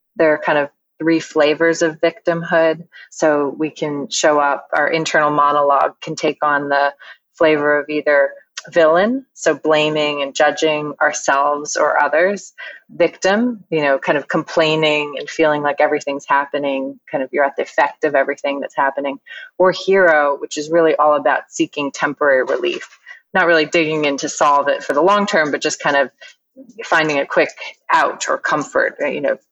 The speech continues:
see-, yeah, seeking temporary relief. So what I hear you saying is that there's a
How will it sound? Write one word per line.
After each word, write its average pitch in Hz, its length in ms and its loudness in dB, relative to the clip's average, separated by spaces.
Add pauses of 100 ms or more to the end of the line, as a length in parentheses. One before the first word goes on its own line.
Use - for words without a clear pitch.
(120)
see-, 147 320 -4
yeah, - 240 0
seeking - 480 -8
temporary 147 320 -2
relief. 143 260 -2 (240)
So 190 100 2
what 180 100 6
I 170 60 4
hear 180 160 2
you 165 100 2
saying 175 400 0
is 151 120 -4
that 151 240 2
there's 147 240 2
a 139 360 2